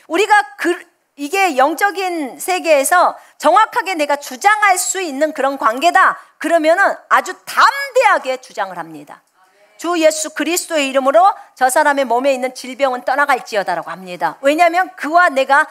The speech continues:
한 몸이라는 거예요. 주님 아시죠? 그와 나는 한 몸입니다.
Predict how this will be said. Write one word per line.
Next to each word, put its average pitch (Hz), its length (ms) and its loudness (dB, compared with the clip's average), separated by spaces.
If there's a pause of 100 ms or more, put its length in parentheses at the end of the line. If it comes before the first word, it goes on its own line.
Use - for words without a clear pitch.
한 - 220 -10
몸이라는 247 560 -2
거예요. 151 120 -18 (160)
주님 339 300 0
아시죠? 277 520 2 (200)
그와 302 260 2
나는 254 300 -2
한 392 160 -2
몸입니다. 359 680 2